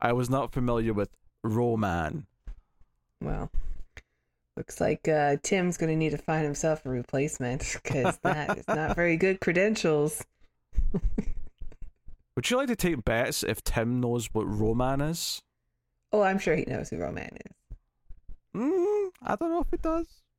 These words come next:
Speaker 2: Go ahead. Send him a, an X. <laughs>
Speaker 1: I'll, I'll, I'll message him. I'll message, I'll message him right now.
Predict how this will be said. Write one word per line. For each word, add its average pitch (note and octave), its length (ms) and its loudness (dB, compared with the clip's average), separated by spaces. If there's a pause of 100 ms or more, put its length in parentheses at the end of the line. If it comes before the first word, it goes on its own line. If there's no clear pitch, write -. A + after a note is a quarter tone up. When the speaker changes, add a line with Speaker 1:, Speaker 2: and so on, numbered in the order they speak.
Speaker 2:
Go A#3+ 80 4
ahead. B3 180 0 (1160)
Send B3 180 4
him A#3 100 4
a, G#3+ 40 4
an F3+ 260 2
X. - 540 -2 (120)
<laughs> - 760 -6
Speaker 1:
I'll, G3+ 280 2
I'll, C#3 180 0
I'll A3 120 4
message G#3+ 400 0
him. C#3 140 -2
I'll E3+ 160 2
message, E3+ 360 0
I'll D3+ 180 2
message E3 380 4
him C#3 140 2
right C3+ 160 2
now. C3 280 0